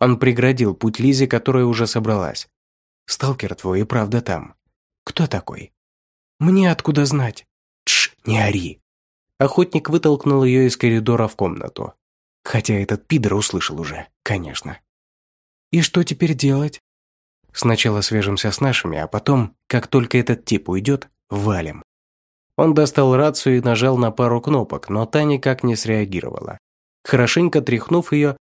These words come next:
Майоров ещё несколько раз попробовал добиться от аппарата хоть какой-то реакции. Но это сейчас был лишь бесполезный кусок пластмассы, фаршированный узлом проводов. Выхватил из заднего кармана мобильный телефон. Тот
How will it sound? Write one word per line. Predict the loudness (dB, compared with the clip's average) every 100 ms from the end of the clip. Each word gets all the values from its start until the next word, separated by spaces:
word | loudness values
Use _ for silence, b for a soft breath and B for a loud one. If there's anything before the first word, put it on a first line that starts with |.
| _
Майоров | 0 4 4 2 2
ещё | 0 2 0
несколько | 2 0 -2 -2 0
раз | 0 0
попробовал | 0 -2 2 2 4 2 2
добиться | 2 0 0 0 -2
от | -2
аппарата | -2 0 0 -2 -4 _ _
хоть | -4 -2
какой-то | 0 0 0 0 2
реакции. | 2 0 -4 -10 -12 -16 _ _ _ -6
Но | 0 2
это | 2 0
сейчас | -2 0 0 -2
был | 0 0
лишь | 2 0 -4 _ -2
бесполезный | -2 0 2 2 2 0
кусок | -2 -4 -2 -4
пластмассы, | 0 0 0 -4 -4 -6 -8 _ _ _
фаршированный | -2 0 2 4 4 4 2 0
узлом | 0 0 -2
проводов. | -2 -2 -2 -6 -12 -14 _ _ _ _ _
Выхватил | 2 2 2 0 2 2
из |
заднего | 2 2 2 2 0
кармана | 0 0 2 2
мобильный | 2 2 2 2 0
телефон. | 0 -2 -2 -4 -6 -8 _ _ _ -2
Тот | 0 0